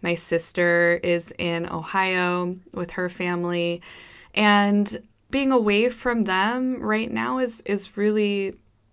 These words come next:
difficult. And also just kind of having some uncertainty about when we'll get to see them again, when travel will open up.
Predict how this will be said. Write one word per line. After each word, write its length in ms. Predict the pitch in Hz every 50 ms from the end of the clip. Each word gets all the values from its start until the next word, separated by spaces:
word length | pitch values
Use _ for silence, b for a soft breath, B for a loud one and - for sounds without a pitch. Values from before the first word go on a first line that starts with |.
| _ - 190
difficult. 840 | 180 - 196 196 - 180 180 - - - - - - - - - - B B B B B B B B B B B B B
And 140 | - 220
also 280 | 226 233 233 - - 247
just 260 | 214 214 220 208 -
kind 160 | - - 208
of 80 | 196 180
having 280 | - 202 190 190 190 185
some 220 | 185 - 190 185
uncertainty 760 | 180 175 180 180 - 190 202 202 202 190 175 - - 180 175
about 480 | 170 165 170 165 165 165 165 165 - -
when 420 | 190 180 180 180 180 180 180 180
we'll 140 | 180 175 170
get 260 | 175 175 170 170 - -
to 120 | - 180
see 160 | - - 277
them 180 | 285 285 226 185
again, 300 | 185 - - - - 214
when 240 | 208 190 185 190 185
travel 420 | 185 - - 170 175 180 180 175
will 220 | 175 175 170 170 -
open 260 | 175 165 - - 196
up. 240 | 214 180 - -